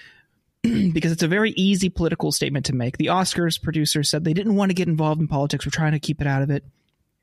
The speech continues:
But you both have acknowledged, yeah, they've talked about these types of things before. Recipients have talked about it before. It's a big opportunity to make political statements, whether it's anti-war, you know, general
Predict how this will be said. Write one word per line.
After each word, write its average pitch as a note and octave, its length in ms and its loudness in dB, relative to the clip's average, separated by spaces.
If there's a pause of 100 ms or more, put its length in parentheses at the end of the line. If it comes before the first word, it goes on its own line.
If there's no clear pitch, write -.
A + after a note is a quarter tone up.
(320)
But - 120 -6
you F#3 140 0 (200)
both C#3+ 220 -2
have C3+ 120 -2
acknowledged, C3+ 560 -2 (400)
yeah, G#3+ 160 2
they've D#3+ 200 0
talked D#3 320 -2
about D3 220 -2
these C#3+ 120 -2
types - 240 -2
of - 60 -6
things C3+ 180 -4
before. C#3 340 -2
Recipients D3 540 -2
have C#3+ 80 -2
talked D3 240 -2
about C#3+ 140 -2
it - 60 -6
before. D#3+ 240 -2
It's D#3+ 80 -2
a F#3 60 0
big A#3+ 240 0
opportunity D#3+ 600 0
to C#3+ 60 0
make C3+ 300 -2 (520)
political D3+ 240 -2
statements, A#2 440 -2
whether A#2 240 0
it's - 240 -4 (640)
anti-war, E3+ 800 2
you B3+ 100 2
know, F3 100 2
general D#3 640 2